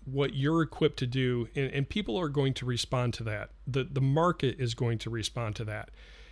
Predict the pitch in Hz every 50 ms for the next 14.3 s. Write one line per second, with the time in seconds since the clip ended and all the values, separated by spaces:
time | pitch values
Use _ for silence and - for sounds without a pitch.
0 | - - - 139 139 156 180 185 175 160 - 135 151 151 151 139 - - 147 131
1 | 127 113 101 - 131 135 143 151 147 135 143 131 - - 139 139 143 139 - 135
2 | 120 - - 127 120 110 - 123 - 131 131 135 135 143 135 - 117 120 127 123
3 | 120 120 - 117 104 - - - 135 123 - 127 123 117 113 - - 127 127 123
4 | 120 123 123 117 110 123 123 120 113 - - 110 104 104 110 - - 143 131 123
5 | 123 113 113 - - - - 127 - 135 139 139 - - 139 127 - 127 127 123
6 | 120 120 113 117 131 127 123 113 101 101 - - - - - - - - - -
7 | - - - - 151 147 156 175 190 - 233 175 165 185 180 156 131 131 143 160
8 | 185 170 147 127 - - - - - 156 139 - - - - 175 208 220 202 151
9 | 131 131 120 110 - - 127 120 113 110 - - - - - - - - - -
10 | - 139 135 135 131 - - - - 147 151 175 190 190 175 147 135 139 131 123
11 | - 135 127 123 135 135 123 120 - 143 120 - 156 175 190 220 - - 156 135
12 | - 151 139 143 151 156 151 147 139 131 127 - - 135 123 120 117 113 - -
13 | 160 160 156 156 156 147 139 - 135 139 135 131 131 127 120 117 - - - -
14 | 151 143 131 123 120 117